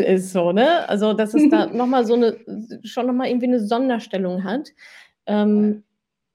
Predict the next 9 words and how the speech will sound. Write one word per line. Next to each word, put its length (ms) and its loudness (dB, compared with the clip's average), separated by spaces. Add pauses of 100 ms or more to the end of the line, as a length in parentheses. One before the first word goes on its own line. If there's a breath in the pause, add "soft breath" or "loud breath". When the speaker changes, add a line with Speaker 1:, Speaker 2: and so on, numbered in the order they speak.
(260)
Speaker 2:
Voll. 140 -18 (100)
Speaker 1:
weil 220 0
es 120 -2
eben 260 -2
darum 360 0
geht, 280 -2
so 480 -2 (840)
in 100 -4
Anführungsstrichen, 1120 0